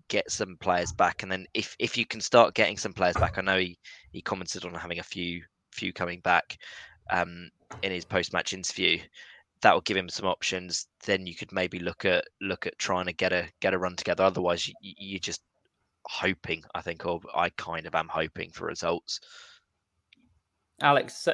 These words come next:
Speaker 2: like, uh, yeah, are we, are we still at a stage where we're avoiding relegation more than trying to climb up the table?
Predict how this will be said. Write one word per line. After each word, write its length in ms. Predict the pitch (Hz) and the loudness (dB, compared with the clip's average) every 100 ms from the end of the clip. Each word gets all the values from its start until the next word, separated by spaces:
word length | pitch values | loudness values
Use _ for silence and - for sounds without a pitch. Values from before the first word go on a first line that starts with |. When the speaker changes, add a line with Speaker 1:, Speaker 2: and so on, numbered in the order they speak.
| - | 2
Speaker 2:
like, 260 | 147 135 - | 4 4 4
uh, 140 | 127 | -4
yeah, 300 | - 139 101 | 4 6 8
are 120 | 92 135 | 8 6
we, 200 | 147 - | 6 4
are 100 | 143 | 4
we 460 | 151 151 147 147 - _ - | 4 4 2 -4 -10 _ -14
still 680 | - - 160 160 151 143 - | -6 6 10 10 8 2 6
at 160 | 139 123 | 6 6
a 40 | |
stage 360 | - 139 127 113 | 2 4 4 4
where 160 | 120 | 4
we're 380 | 120 117 117 117 - _ _ _ | 6 6 6 2 -2 _ _ _
avoiding 600 | 131 123 135 143 135 127 | 0 4 4 4 4 4
relegation 840 | 120 117 107 120 107 - 110 101 107 | 4 4 4 4 2 0 0 0 -4
more 300 | 113 110 104 | -2 2 2
than 480 | 107 107 98 98 95 _ _ _ _ _ _ _ _ - | 4 4 2 -2 -8 _ _ _ _ _ _ _ _ -6
trying 180 | - 113 | 2 4
to 260 | 101 95 95 | 6 4 4
climb 260 | 123 107 101 | 4 4 4
up 120 | 104 | -2
the 80 | 95 | -2
table? 440 | 98 92 92 | 0 0 -2